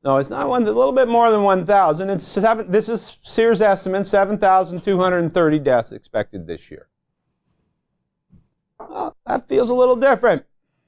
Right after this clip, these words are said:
That feels just a little different. By the way, SEER estimates for cancer death in the United States, two thousand nineteen, melanoma, seven thousand two hundred and thirty. Anybody wanna guess lung cancer? Anybody, anybody, anybody? Please help me.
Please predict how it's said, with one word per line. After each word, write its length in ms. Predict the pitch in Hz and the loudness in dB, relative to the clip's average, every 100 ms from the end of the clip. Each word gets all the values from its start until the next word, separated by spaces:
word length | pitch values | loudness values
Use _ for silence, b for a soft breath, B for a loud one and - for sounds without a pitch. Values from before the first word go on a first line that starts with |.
| _ | _
That 180 | - 202 | -10 -6
feels 300 | - 214 185 | 0 0 0
just 300 | - 214 202 | 0 0 0
a 40 | 196 | 0
little 220 | 190 190 | 2 2
different. 400 | 190 190 131 113 | 2 0 0 0
By 140 | 196 | 2
the 100 | 208 | 2
way, 180 | 208 165 | 2 2
SEER 260 | - 208 208 | 2 4 4
estimates 360 | 196 196 196 | 2 0 -4
for 120 | - 170 | -4 -2
cancer 340 | 190 190 185 | 0 0 0
death 220 | 180 185 | 2 2
in 60 | 185 | 2
the 40 | |
United 300 | 175 175 180 | -2 0 0
States, 280 | - 190 180 | 0 0 0
two 160 | - 185 | -2 -2
thousand 440 | 185 180 165 170 | 2 2 2 -2
nineteen, 520 | 175 180 175 202 196 | 0 0 0 -2 0
melanoma, 560 | 180 170 170 170 185 180 | 0 0 2 2 0 0
seven 340 | - 175 175 | 0 -2 0
thousand 380 | 165 170 165 160 | 0 2 0 -2
two 160 | 190 180 | -2 0
hundred 300 | 180 175 170 | 2 2 0
and 100 | 160 | 0
thirty. 360 | 202 185 151 | 2 4 4
Anybody 260 | 156 170 175 | 2 2 0
wanna 220 | 175 170 | 0 0
guess 200 | 175 175 | -2 0
lung 240 | 190 202 | 0 0
cancer? 460 | 180 165 120 110 78 - _ _ _ _ _ _ _ - | 0 -2 -2 -6 -10 -12 _ _ _ _ _ _ _ -2
Anybody, 320 | 180 185 170 | 0 2 2
anybody, 420 | 175 185 185 185 | 0 0 2 2
anybody? 440 | 190 185 165 135 | 2 2 2 2
Please 340 | 117 180 202 160 | 0 2 2 4
help 220 | 175 196 | 4 2
me. 480 | 165 147 123 90 | 2 0 0 -2